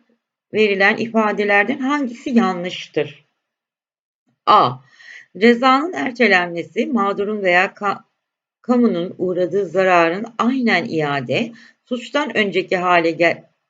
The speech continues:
getirme veya tazmin suretiyle tamamen giderilmesi koşuluna bağlı tutulabilir. B. Suçu işledikten sonra yargılama sürecinde gösterdiği pişmanlık dolayısıyla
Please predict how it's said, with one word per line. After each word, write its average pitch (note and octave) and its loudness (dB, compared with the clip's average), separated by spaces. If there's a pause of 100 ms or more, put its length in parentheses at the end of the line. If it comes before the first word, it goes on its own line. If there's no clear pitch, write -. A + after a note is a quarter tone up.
(220)
getirme F#3 -2
veya F#3 4 (300)
tazmin A3+ 2
suretiyle F3+ -2
tamamen D4 0
giderilmesi A3 0
koşuluna A#3 -6
bağlı F#3+ 2
tutulabilir. D3 -6 (240)
B. D#3+ -2 (560)
Suçu - -8
işledikten C4+ -4
sonra F3 0
yargılama F#3 0
sürecinde G3 -4
gösterdiği F3 -2
pişmanlık G#3 -10
dolayısıyla E3+ -2